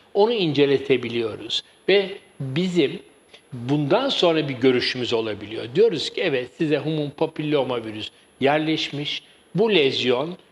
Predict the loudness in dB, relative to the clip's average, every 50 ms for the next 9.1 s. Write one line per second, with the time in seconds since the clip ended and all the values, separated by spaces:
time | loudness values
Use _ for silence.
0 | _ _ 0 0 0 0 -2 -2 -2 -2 0 0 0 -2 -2 -2 -2 -2 -2 -2
1 | -2 -2 -2 -4 -4 -2 -2 -2 -2 0 -2 -2 -2 -2 -2 -2 0 0 0 -2
2 | 0 -2 -2 0 -2 -4 -6 -10 -18 _ _ _ _ 2 4 6 6 6 4 4
3 | 2 2 0 -2 -4 -12 -20 -20 _ _ 2 2 4 4 4 4 4 4 2 0
4 | 2 2 0 0 2 2 2 2 2 -2 -4 -2 -2 -2 -2 0 2 2 4 6
5 | 4 4 2 0 -2 -12 -12 -2 2 4 6 6 4 4 2 2 2 2 2 0
6 | -4 -2 0 2 4 4 4 4 2 2 2 2 2 0 -2 -4 -4 0 2 2
7 | 2 2 4 4 4 4 4 2 2 0 0 0 -2 -4 -4 -2 -2 -4 -4 -4
8 | -6 -12 _ _ _ _ 2 2 4 4 2 0 0 -2 -4 -4 -4 -8 -12 -14
9 | -14